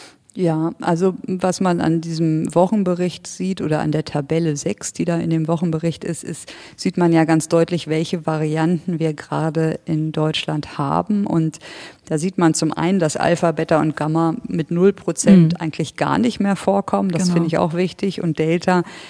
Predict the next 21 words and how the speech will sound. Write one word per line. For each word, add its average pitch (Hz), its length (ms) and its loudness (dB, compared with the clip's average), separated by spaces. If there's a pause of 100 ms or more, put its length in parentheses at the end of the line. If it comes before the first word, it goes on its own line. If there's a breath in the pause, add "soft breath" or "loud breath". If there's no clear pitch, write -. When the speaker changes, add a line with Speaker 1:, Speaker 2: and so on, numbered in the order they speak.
(160 loud breath)
Speaker 1:
mittlerweile 170 580 4
nur 165 100 4
noch 156 200 4
zwei 170 260 0
Prozent 180 580 0
ausmacht, 170 520 2
also 156 340 0
fast - 500 -8 (260)
komplett 165 520 -2
verdrängt 156 640 0
wurde 160 300 0
von 151 300 -2
Omikron. 202 760 0
Speaker 2:
Mhm. 170 280 6 (160)
Speaker 1:
Und 175 220 0
der 165 220 4
Omikron 175 560 2
B 160 140 0
A 151 140 0
eins 202 280 2
Anteil 170 760 2